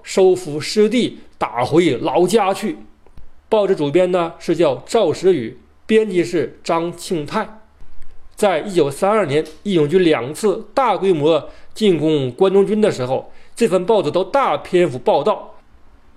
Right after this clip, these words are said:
特别是他详细的报道过东北义勇军的抗日将领马占山、唐聚武、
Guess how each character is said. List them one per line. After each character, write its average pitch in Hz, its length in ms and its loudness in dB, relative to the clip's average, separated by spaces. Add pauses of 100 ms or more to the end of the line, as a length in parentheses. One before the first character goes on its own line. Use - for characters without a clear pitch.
(180)
特 240 240 2
别 175 180 2
是 180 260 0 (120)
他 175 180 0
详 160 420 0
细 247 140 0
的 175 140 2
报 240 240 0
道 135 160 -2
过 147 280 0 (300)
东 233 160 2
北 175 140 4
义 226 140 -2
勇 165 140 4
军 185 140 4
的 180 140 2
抗 240 200 0
日 208 120 2
将 240 260 2
领 135 300 -6 (280)
马 135 300 -2
占 196 300 2
山、 190 440 -2
唐 175 420 -2
聚 220 220 2
武、 135 400 -2